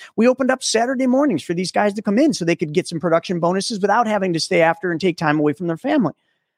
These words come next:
And I said, "Oh my God, dude, like, that's incredible. That's like my business. Like, I'm only paid on production." A-, a-, and I said to him, I said, "How many people take advantage of this?" I'm thinking forty out of the forty-six.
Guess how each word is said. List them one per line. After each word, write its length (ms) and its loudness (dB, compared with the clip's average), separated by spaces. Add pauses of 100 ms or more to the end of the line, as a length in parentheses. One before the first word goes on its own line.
(200)
And 120 0
I 20 0
said, 160 -4
"Oh 60 -4
my 100 -2
God, 300 0
dude, 180 2
like, 160 2 (460)
that's 160 -2
incredible. 880 -2
That's 240 -2
like 200 0
my 220 -4
business. 400 -2
Like, 180 0
I'm 240 -2
only 300 2
paid 260 2
on 140 2
production." 500 -2 (300)
A-, 60 -6
a-, 400 -4
and 100 0
I 60 0
said 240 -2
to 60 2
him, 60 -2
I 40 0
said, 160 -4
"How 180 -2
many 160 2
people 480 -2
take 180 -4
advantage 380 2
of 120 0
this?" 280 -8 (300)
I'm 120 2
thinking 280 -2
forty 600 4
out 120 4
of 80 -2
the 80 0
forty-six. 680 -4